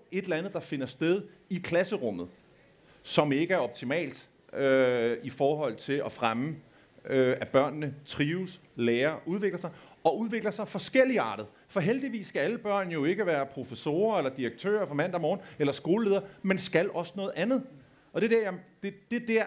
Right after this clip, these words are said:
at børnene efterspørger, en del børn efterspørger, at skolen også får et lidt andet tilsnit, end det, der alt andet lige er relativt akademisk, som det er i dag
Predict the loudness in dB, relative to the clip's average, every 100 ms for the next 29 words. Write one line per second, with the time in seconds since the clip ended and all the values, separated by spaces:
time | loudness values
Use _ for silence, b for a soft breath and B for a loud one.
0 | -2 -14 -2 -2 -2 -4 0 0 0 -6
1 | -6 -2 0 -2 -6 -2 2 0 2 0
2 | 2 -2 -4 -10 0 0 0 B B B
3 | _ -8 -6 0 2 2 2 0 -2 0
4 | 0 -2 -14 -6 -4 -4 -4 -8 -4 -2
5 | -2 0 -2 -2 -4 -4 -4 -2 0 0
6 | -2 -2 -2 -2 -4 0 -2 0 -4 -4
7 | -4 -4 -2 0 0 -2 -6 B B B
8 | B B B -20 -4 2 4 4 0 -2
9 | -6